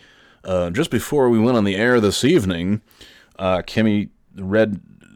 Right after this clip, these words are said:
a Facebook post to me that the Sinclair is closed. I mean, it's a, it's mostly a concert venue. It's a small rock club in Cambridge, just across the street from Harvard. Love, it's my favorite,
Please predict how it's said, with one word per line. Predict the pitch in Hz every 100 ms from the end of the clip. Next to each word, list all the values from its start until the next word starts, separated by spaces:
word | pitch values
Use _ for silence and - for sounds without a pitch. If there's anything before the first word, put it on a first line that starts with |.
| -
a | 53 82
Facebook | 95 - 165 147 113 -
post | - 92 90
to | -
me | 87 90
that | 98 87
the | 87
Sinclair | 101 87 - 98 104 101
is | - 95
closed. | - - 104 110 131 165 - 135 - _ _ _ _ _
I | -
mean, | 101
it's | 101 98
a, | 104 -
it's | 98 - -
mostly | 104 131 - 113
a |
concert | 90 113 113 113
venue. | 90 92 87 80
It's | 80
a |
small | 90 - 107 101 95
rock | 95 98 107 -
club | - 90
in | 87
Cambridge, | 87 107 101 76
just | - -
across | 95 110 101
the |
street | 98 104
from | - 92
Harvard. | 95 117 98 90 - - - - - - - _ -
Love, | 98 120 127
it's | 107 -
my | 107
favorite, | - 147 123 -